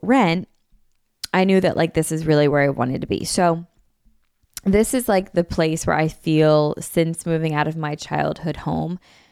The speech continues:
that I au-, automatically feel really safe here, really at home here, and really,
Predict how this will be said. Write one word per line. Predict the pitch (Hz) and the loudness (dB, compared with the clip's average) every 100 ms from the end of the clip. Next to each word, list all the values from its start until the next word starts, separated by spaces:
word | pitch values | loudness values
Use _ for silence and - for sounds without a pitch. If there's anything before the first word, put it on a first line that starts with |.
| _ _ | _ _
that | 180 185 | 0 2
I | 180 165 - | 2 0 0
au-, | 185 185 185 - - | 2 4 2 -2 0
automatically | 190 196 170 165 - 156 | 2 2 2 0 -2 -6
feel | 156 - 156 147 147 | -6 0 2 2 2
really | 165 165 160 | 2 2 2
safe | 156 - 151 147 | -4 -4 -4 -4
here, | - 156 156 | -4 -2 0
really | 147 165 175 160 | -2 0 0 0
at | 156 | -2
home | 165 151 | -4 -4
here, | 156 156 151 143 | -4 -2 -2 -2
and | - 151 147 156 | -4 -8 -6 -2
really, | 160 160 160 151 151 | 0 2 0 -2 -6